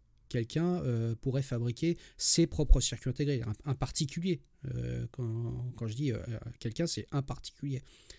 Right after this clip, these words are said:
Mais, euh, tout ça, ça vient aussi du fait que, euh, comme je le disais tout à l'heure, tout le matériel nécessaire,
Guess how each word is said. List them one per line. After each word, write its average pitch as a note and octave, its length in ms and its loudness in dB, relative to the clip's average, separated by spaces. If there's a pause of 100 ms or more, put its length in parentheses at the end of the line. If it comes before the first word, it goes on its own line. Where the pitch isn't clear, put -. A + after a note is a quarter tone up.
(360)
Mais, C3+ 180 4
euh, B2+ 140 2
tout C3 140 0
ça, F3+ 160 6
ça D3+ 140 4
vient C3 120 6
aussi C3 260 4
du A#2+ 120 0
fait F3+ 200 2
que, - 140 2
euh, D3 260 6
comme A2+ 140 -4
je A2 80 -2
le B2+ 60 0
disais A#2+ 220 0
tout - 180 -6
à B2 80 2
l'heure, E3 180 4 (380)
tout A#3 180 12
le G#3+ 80 10
matériel F3+ 520 4
nécessaire, D3+ 640 2